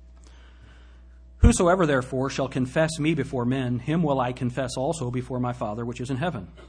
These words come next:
But whosoever shall deny me before men, him will I also deny before my Father which is in heaven. Think not that I am come to send peace on earth." Isn't that an interesting passage? You ought to mark that.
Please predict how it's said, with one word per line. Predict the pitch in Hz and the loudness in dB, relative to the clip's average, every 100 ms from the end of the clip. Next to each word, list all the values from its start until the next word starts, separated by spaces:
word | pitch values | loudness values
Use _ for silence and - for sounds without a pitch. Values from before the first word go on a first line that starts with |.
| - - - - - - - - | -20 -20 -20 -20 -20 -20 -18 -8
But | 135 | 2
whosoever | 143 - 135 143 | 2 2 -2 -2
shall | 139 127 | -2 0
deny | 123 120 127 | 0 0 0
me | 135 139 | 0 0
before | 131 127 127 | -2 -2 0
men, | 127 139 247 254 - - - - - - - | 2 2 0 -2 -10 -20 -20 -20 -20 -14 -2
him | 156 | 2
will | 156 151 | 4 4
I | 147 | 4
also | 143 180 151 | 4 4 0
deny | 131 120 117 123 | 0 -2 -2 -4
before | 131 131 123 | -4 -4 -4
my | 123 | -4
Father | 123 101 107 | -4 -8 -8
which | 110 117 | -8 -8
is | 113 | -6
in | 120 | -6
heaven. | 120 151 101 90 - - - - - - - - - - - - | -4 -6 -8 -14 -20 -20 -20 -20 -20 -20 -20 -20 -20 -20 -20 -12
Think | - 214 156 | -2 -2 4
not | 151 220 | 4 4
that | 143 | 2
I | 123 | 0
am | 113 | 0
come | 110 139 147 | -4 -2 -2
to | 120 | -4
send | - 117 104 | -6 -6 -6
peace | 139 180 - | -6 -6 -6
on | 95 92 | -10 -8
earth." | 127 92 - - - - - - - - - - - - - - - - - - - - - - - - - - - - - - - | -8 -8 -12 -16 -18 -20 -20 -20 -20 -20 -20 -20 -20 -20 -20 -20 -20 -20 -20 -20 -20 -20 -20 -20 -20 -20 -20 -20 -20 -20 -20 -20 -16
Isn't | 131 | -6
that | 135 | -2
an | 135 | 0
interesting | 135 143 151 | -2 -4 -6
passage? | 139 143 139 143 | -4 -6 -6 -4
You | |
ought | 165 | -2
to | |
mark | 120 151 - | 0 -2 -6
that. | 101 - | -12 -12